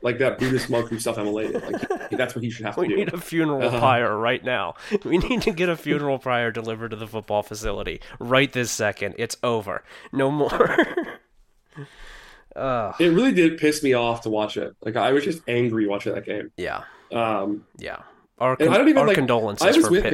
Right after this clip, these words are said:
Speaker 1: Pitt
Speaker 2: fans.
Speaker 1: fans. I, I, I do have a soft spot for Pitt. I'm not a, I wouldn't call myself a Pitt fan. Uh, but I, you know, I grew up in Pittsburgh. I like seeing Pitt win.
Speaker 2: Yeah.
Speaker 1: But how can you not wanna fire him at this point?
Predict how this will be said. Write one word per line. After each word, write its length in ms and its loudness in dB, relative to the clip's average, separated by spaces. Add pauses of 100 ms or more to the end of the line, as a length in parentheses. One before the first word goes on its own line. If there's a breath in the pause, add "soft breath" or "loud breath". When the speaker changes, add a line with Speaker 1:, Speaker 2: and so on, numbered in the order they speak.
Speaker 1:
Pitt 80 -2
Speaker 2:
fans. 180 2
Speaker 1:
fans. 220 0 (640)
I, 60 -2
I, 360 -2
I 60 2
do 220 0
have 100 0
a 60 2
soft 320 -2
spot 260 -2
for 80 0
Pitt. 320 0
I'm 160 0
not 180 2
a, 220 -6
I 100 -2
wouldn't 200 0
call 100 -2
myself 240 -4
a 20 -12
Pitt 200 -6
fan. 380 -6 (480)
Uh, 360 0 (880)
but 140 0
I, 120 2
you 200 2
know, 160 2
I 100 0
grew 140 -2
up 80 -6
in 40 -8
Pittsburgh. 440 -2
I 100 0
like 180 -2
seeing 220 -2
Pitt 180 -6
win. 320 -4 (220)
Speaker 2:
Yeah. 240 -8 (160)
Speaker 1:
But 380 0 (1500)
how 200 2
can 160 2
you 80 4
not 220 4
wanna 140 2
fire 280 0
him 100 -2
at 60 -10
this 120 -10
point? 240 -18